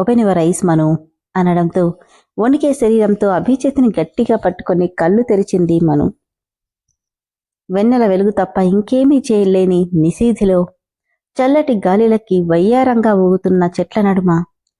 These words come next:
నా దాదాపు నాలుగు వేల అడుగుల ఎత్తులో కిందకి చూస్తుంటే అద్భుతంగా కనిపిస్తున్న వ్యూ పాయింట్ కళ్ళకి కనువిందు చేస్తుంది.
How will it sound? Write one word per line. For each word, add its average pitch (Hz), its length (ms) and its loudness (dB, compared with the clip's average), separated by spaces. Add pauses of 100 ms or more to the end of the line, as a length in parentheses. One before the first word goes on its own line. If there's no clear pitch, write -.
(280)
నా 208 220 0
దాదాపు 262 460 0
నాలుగు 196 400 2
వేల 185 180 2
అడుగుల 202 340 2
ఎత్తులో 208 520 0
కిందకి 202 560 -2
చూస్తుంటే 190 440 -2
అద్భుతంగా 226 640 0
కనిపిస్తున్న 180 720 -2
వ్యూ 160 280 0
పాయింట్ 180 360 -2 (540)
కళ్ళకి 240 600 0
కనువిందు 202 440 2 (100)
చేస్తుంది. 165 520 -4